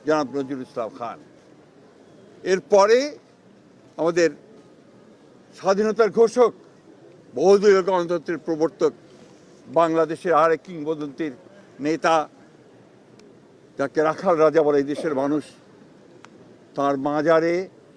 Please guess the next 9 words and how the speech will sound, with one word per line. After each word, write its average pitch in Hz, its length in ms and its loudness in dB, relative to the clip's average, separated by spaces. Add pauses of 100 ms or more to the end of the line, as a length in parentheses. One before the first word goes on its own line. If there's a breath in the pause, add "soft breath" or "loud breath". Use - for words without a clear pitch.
(380)
তারই 175 400 0
পাশে 160 480 -2 (640)
আমাদের 143 280 0
এই 143 60 0
মহান 151 380 -4 (120)
নেত্রীকে 143 540 -10 (600)
সমাধিস্থ 165 520 -4
করা 113 240 -8
হবে, 92 260 -14